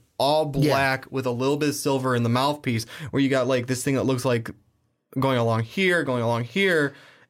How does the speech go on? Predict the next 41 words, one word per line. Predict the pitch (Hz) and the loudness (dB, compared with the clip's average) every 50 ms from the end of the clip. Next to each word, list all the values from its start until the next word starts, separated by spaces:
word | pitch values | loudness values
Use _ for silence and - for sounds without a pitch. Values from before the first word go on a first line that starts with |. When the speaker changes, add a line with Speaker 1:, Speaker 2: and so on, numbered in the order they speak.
| _ - | _ -4
Speaker 1:
It | |
looks | 143 180 180 190 | -2 -2 0 0
almost | 185 180 170 147 | 0 0 0 0
like | 151 117 113 | -2 -4 -4
Kylo's | - - - 151 156 165 165 143 131 127 123 120 - | -2 -2 0 2 2 2 2 2 2 0 0 -2 -2
helmet | - 147 135 139 139 131 | 0 2 2 4 4 2
Speaker 2:
Mm-hmm. | 127 123 | 2 0
Speaker 1:
smashed, | - - - - 135 131 147 160 147 117 117 117 - - - - - 110 - - | 0 -2 -2 -2 0 2 2 2 2 0 -2 -4 -8 -12 -16 -18 -18 -10 -4 0
but | 165 185 180 160 143 - | 2 2 2 2 0 0
it | - 139 147 147 | 0 -2 -2 -2
could | - 175 160 - | -2 -2 -2 0
even | - 165 165 160 151 | 0 0 0 0 0
just | 139 143 139 - - | 0 0 0 -2 0
be | 135 135 135 131 131 131 127 127 - - - | 2 4 4 4 4 4 2 2 0 -2 -2
a | 120 127 | -2 0
remnant | 123 120 123 127 135 135 135 131 - | 2 2 0 2 2 2 2 0 0
of | - 120 120 120 117 117 117 - - | 2 2 2 2 0 -2 -6 -8 -4
his, | - 143 143 143 143 143 - | 0 2 2 2 0 0 -2
'cause | - 143 127 113 117 - - - - - _ _ | -2 -2 -2 -2 -4 -6 -10 -16 -20 -20 _ _
the | - 127 131 | -2 0 0
Knights | 135 127 127 127 127 | 2 2 0 0 0
of | 117 110 | 0 2
Ren | 127 135 135 117 107 110 110 | 2 2 0 0 -2 -4 -4
could | - - 120 110 107 | -4 -2 -2 0 0
have | 107 117 110 107 107 107 110 | 0 0 0 0 -2 -4 -4
helmets | 120 117 113 110 107 110 - - | -2 0 0 0 0 -2 -2 -2
like | 92 107 98 - - | -2 -2 0 0 -2
his, | 110 80 76 76 - - - - _ _ | -2 -2 -2 -4 -4 -6 -10 -10 _ _
Speaker 2:
And | - 165 151 | 0 0 2
another | 151 147 143 147 151 156 165 175 | 2 2 2 2 2 2 2 2
Speaker 1:
possibly. | 175 165 170 165 170 | 2 2 2 0 0
Speaker 2:
thing | 156 147 | 2 2
that | 143 143 139 143 | 0 0 0 0
we | 143 135 | 0 0
see | 127 - - 143 135 131 | 0 0 0 0 2 2
is | 127 | 0
she | - - 139 131 | 0 0 0 0
goes, | 117 139 135 131 131 123 123 117 | 0 0 2 2 2 0 0 -2
she | - - - - 135 | -2 -2 -2 0 0
talks | 117 - 143 139 131 127 - 139 | 0 0 0 0 0 -2 -2 -2
about | 135 127 123 117 - - | 0 0 0 0 -4 -6